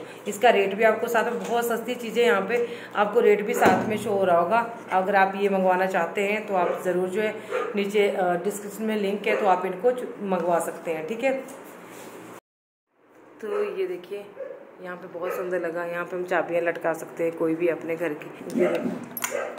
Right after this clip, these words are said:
ये हो गई ना गाड़ी की चाबी, ये लटकी बाकी हमारी चाबियाँ।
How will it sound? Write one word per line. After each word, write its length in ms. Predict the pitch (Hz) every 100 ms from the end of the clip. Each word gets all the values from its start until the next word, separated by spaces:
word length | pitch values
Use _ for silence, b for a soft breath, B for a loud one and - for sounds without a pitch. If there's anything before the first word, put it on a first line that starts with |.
| - - - - - - - - 185
ये 80 | 180
हो 160 | 170
गई 80 | 170
ना 100 | 180
गाड़ी 280 | 175 160 160
की 120 | 160
चाबी, 640 | 160 160 165 180 196 - - - - - - - - - - - - - - - - - - - - - - - - - - - - - - - - 165
ये 60 |
लटकी 520 | - - - - 151
बाकी 240 | 147 143 143
हमारी 280 | 143 143 143
चाबियाँ। 380 | 143 - -